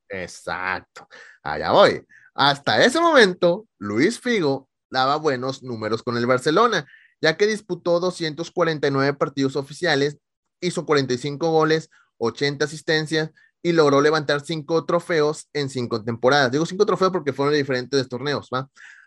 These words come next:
Y bueno, mientras la afición y directiva pensaban que tenían por muchos años a un jugador que portaría con orgullo los colores del Barcelona y que se ganó un lugar muy importante en el corazón de los culés, Figo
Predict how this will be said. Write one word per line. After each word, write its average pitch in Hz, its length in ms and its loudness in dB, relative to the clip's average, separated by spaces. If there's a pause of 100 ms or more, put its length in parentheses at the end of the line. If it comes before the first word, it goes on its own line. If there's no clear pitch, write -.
Y - 80 -2
bueno, 110 260 -2 (540)
mientras 165 640 2
la 147 120 0
afición 139 680 -2
y 127 100 -4
directiva 139 540 0
pensaban 131 500 -2
que 120 120 -8
tenían 123 500 -4
por 110 220 -2
muchos 185 560 -2
años 123 320 -4 (280)
a 110 140 0
un 143 180 0
jugador 160 500 0
que 135 100 -6
portaría 120 520 -2
con 117 140 -6
orgullo 110 540 2
los 120 240 -4
colores 101 400 -2
del 135 140 0
Barcelona 151 640 0 (320)
y 156 140 -6
que 160 120 -2
se 139 160 0
ganó 123 480 -2
un 143 140 -2
lugar 143 280 0
muy 156 280 -4
importante 131 720 -6
en 123 100 -6
el 113 140 -6
corazón 107 440 -4
de 123 80 0
los 135 180 0
culés, 165 480 0 (480)
Figo 196 580 -2